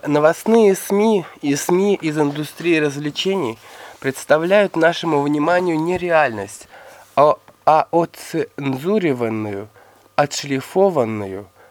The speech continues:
версию реальности. Точно так же, как фикция, вымысел сжимает идентичность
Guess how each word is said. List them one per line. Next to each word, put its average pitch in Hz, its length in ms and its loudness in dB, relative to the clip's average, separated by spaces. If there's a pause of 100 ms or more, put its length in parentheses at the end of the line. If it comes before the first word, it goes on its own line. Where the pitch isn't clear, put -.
(140)
версию 143 600 -2
реальности. 104 760 -4 (380)
Точно 160 340 -2
так 170 240 2
же, 147 120 -6
как 147 180 2
фикция, 113 640 -4
вымысел 113 880 -2
сжимает 147 460 2
идентичность 143 800 -4